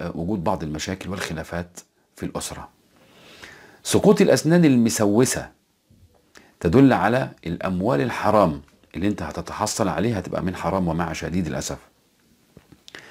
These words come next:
خلي بالكوا، أخطر شيء في الأسنان عمومًا سقوط الأسنان الأمامية. أخطر شيء في الأسنان سقوط الأسنان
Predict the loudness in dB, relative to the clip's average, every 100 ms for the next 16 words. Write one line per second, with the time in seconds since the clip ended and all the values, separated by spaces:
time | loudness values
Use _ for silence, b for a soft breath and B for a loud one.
0 | B B B B B B B 4 8 8
1 | 6 2 -4 0 2 2 0 -6 -6 -4
2 | -6 0 0 0 -8 -8 -8 -2 -2 0
3 | 2 4 4 2 -2 _ _ _ _ _
4 | _ -8 -4 -2 0 0 0 2 2 2
5 | 2 2 0 -4 -10 _ _ _ _ _
6 | _ _ _ _ _ _ _ _ _ _
7 | _ _ _ _ 0 0 -2 -8 -10 -8
8 | -10 -12 -16 _ _ _ -4 -2 -2 0
9 | 2 2 -2 -8 -4 -4 -2 -6 -6 -2
10 | -2